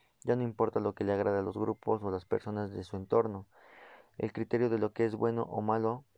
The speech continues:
se basa en sí, se basa en si la conducta mantiene el orden social o lo entorpece. Lo importante es que la sociedad sea estable y no exista el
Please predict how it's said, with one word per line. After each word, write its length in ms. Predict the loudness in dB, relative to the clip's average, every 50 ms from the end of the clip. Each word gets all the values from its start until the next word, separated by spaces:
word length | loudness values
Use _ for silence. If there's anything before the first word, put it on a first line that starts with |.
| _
se 180 | -4 0 2 4
basa 460 | 4 4 2 2 0 0 0 -2 -2 -6 -14 _ _ _ _ _
en 160 | -8 -6 -6 -6
sí, 300 | -6 -4 -4 -4 -4 -8 _ _ -20 -20 -20 -20 -20 -20 -20 -20 _ _ _ _ _ _ _ _ _ _ _ _ _ _ _ _
se 180 | _ -2 4 6
basa 340 | 6 6 6 4 2 2 0 -4 _ -16 -16 -16 -10 -6
en 140 | -4 -4
si 100 | -4 2
la 120 | 4 4 4
conducta 420 | 4 2 2 2 2 4 4 4
mantiene 420 | 4 4 0 0 -2 -2 0 0 2
el 80 | 4
orden 240 | 4 4 2 2 0
social 540 | -4 -4 -4 0 2 2 4 4 2 0 -2 -8 _ _ _
o 160 | 0 2 2
lo 100 | 2 2
entorpece. 680 | 0 0 -2 -2 -2 0 4 4 4 4 2 -4 -12 -14 -16 _ _ -2
Lo 100 | 0 0
importante 600 | 0 4 4 4 4 4 2 2 2 2 2 0
es 100 | 0 0
que 140 | 0 0
la 100 | 0 0
sociedad 400 | 0 -4 -8 -2 2 2 2 2
sea 220 | 2 2 2 2 2
estable 460 | 0 0 2 4 4 4 4 2 0 0
y 120 | -2 -2
no 80 | -2 -2
exista 340 | -4 -4 -8 -10 -4 -4 -4
el 120 | -4 -4